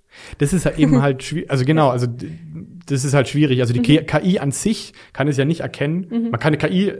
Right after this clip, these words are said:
Speaker 1: vielleicht irgendwie entwickeln, um zu erkennen, ob die, ob die Daten authentisch sind.
Speaker 2: Mhm.
Speaker 1: Es würde grundsätzlich erstmal nichts dagegen sprechen, aber
Speaker 2: Mhm.
Speaker 1: es ist auf jeden Fall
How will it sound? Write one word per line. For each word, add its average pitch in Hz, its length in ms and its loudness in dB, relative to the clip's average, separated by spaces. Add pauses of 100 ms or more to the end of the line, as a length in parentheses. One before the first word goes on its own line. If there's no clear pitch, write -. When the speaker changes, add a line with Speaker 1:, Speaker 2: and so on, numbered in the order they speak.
(140)
Speaker 1:
vielleicht 151 420 0
irgendwie 156 200 -2
entwickeln, 165 400 -2
um 135 240 -6
zu - 160 -8
erkennen, 151 300 0
ob - 180 -8
die, 127 480 0
ob 123 100 -12
die - 80 -18
Daten 135 220 2
authentisch 127 400 -2
sind. - 240 -4
Speaker 2:
Mhm. 247 180 -8
Speaker 1:
Es - 140 -14
würde 120 260 -2 (440)
grundsätzlich 139 460 0
erstmal 113 220 -4
nichts 113 140 -6
dagegen 117 240 -2
sprechen, 113 300 -4
aber 123 140 0
Speaker 2:
Mhm. 120 60 2
Speaker 1:
es 120 80 -6
ist 123 60 -10
auf 127 160 -6
jeden 139 160 -4
Fall 127 360 -2